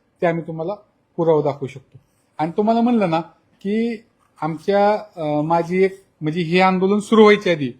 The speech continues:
जिल्हे-, जिल्हा, जिल्हा लेवलला आंदोलन सुरू व्हायच्या आधी माझी जी एक मुलाखत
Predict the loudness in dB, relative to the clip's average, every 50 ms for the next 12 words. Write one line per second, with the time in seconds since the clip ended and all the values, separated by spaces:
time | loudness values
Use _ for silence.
0 | _ _ -4 2 2 4 4 4 4 4 4 2 0 -2 -8 _ _ _ _ _
1 | _ _ _ _ _ -10 -2 0 2 4 4 4 4 2 0 -4 -18 _ _ _
2 | -12 -8 -4 0 2 2 2 4 4 4 4 4 4 4 2 2 2 2 0 0
3 | 0 0 0 -2 0 2 4 6 6 4 4 2 2 0 0 0 0 -2 -2 -6
4 | _ _ _ _ _ _ 0 4 6 6 6 4 0 -2 0 2 4 6 6 4
5 | 4 2 2 4 4 4 4 4 2